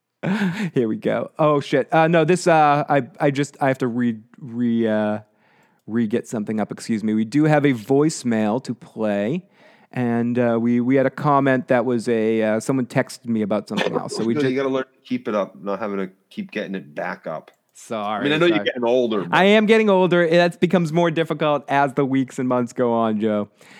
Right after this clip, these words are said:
Speaker 1: And, uh, so here we go. Let's listen to this. Uh, this, I believe this is from our buddy Hannibal.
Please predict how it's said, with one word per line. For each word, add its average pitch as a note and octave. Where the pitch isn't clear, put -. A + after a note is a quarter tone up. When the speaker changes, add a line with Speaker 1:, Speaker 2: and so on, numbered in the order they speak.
Speaker 1:
And, A2+
uh, A2
so A2
here C3+
we B2+
go. A2
Let's G#2+
listen B2
to A#2
this. A2
Uh, A#2+
this, C3
I C#3+
believe D#3
this D3+
is C#3+
from D3
our C3+
buddy C3+
Hannibal. A2+